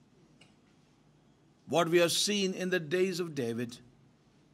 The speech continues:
is something that is fulfilled in the New Testament as well.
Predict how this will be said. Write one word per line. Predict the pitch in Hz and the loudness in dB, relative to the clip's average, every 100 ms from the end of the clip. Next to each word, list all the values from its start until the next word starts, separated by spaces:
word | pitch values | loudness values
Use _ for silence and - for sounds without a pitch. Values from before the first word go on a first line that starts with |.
| _ _ _ _ _ _ _ - _ _ 247 - - _ _ _ - _ _ | _ _ _ _ _ _ _ -20 _ _ -20 -20 -20 _ _ _ -20 _ _
is | - 117 | -12 -6
something | - 165 151 151 | -4 -4 -4 -4
that | 139 | -4
is | 131 | -6
fulfilled | - 170 151 - 123 | -8 -8 -8 -6 -6
in | 120 | -4
the | 120 | -2
New | 120 | -4
Testament | 113 117 110 - 110 101 | -6 -10 -10 -10 -10 -10
as | 101 107 | -12 -14
well. | - - | -18 -20